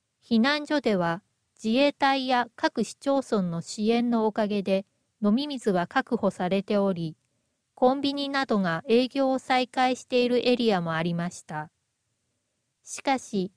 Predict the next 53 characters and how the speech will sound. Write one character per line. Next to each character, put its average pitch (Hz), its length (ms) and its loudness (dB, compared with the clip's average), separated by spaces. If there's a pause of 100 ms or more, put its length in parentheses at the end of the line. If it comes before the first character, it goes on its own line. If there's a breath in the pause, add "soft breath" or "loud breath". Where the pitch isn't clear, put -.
(480)
ト 311 160 2
イ 294 80 0
レ 240 140 2
な 196 160 0
ど 180 120 -2
の 170 140 -6
生 254 260 -2
活 269 320 -4
用 262 220 2
水 208 300 -2
が 170 200 -2
足 180 120 -4
り 175 100 -4
ず、 180 320 -4 (200)
皆 220 280 0
さ 214 180 0
ん 190 60 -2
困 202 260 0
っ 247 60 0
て - 220 -4
い 196 100 0
る 175 140 -2
様 175 180 0
子 - 160 -12
で 170 160 -2
し - 100 -20
た。 156 280 -12 (1400)
仮 - 200 -6
設 - 280 -4
ト 294 160 2
イ 277 120 2
レ 214 140 2
や 175 300 0
ト 262 160 2
イ 269 80 0
レ 294 140 2
カ 233 260 0
ー - 20 0
も 175 160 0
あ 170 80 -2
り 196 120 -2
ま 202 160 0
し - 100 -12
た 170 200 -6
が、 160 200 -10 (440)
す - 180 -2
ぐ 277 140 0
に 208 160 0
満 202 260 0
杯 233 300 0
と 240 120 -4
な 220 160 0
り、 185 220 -4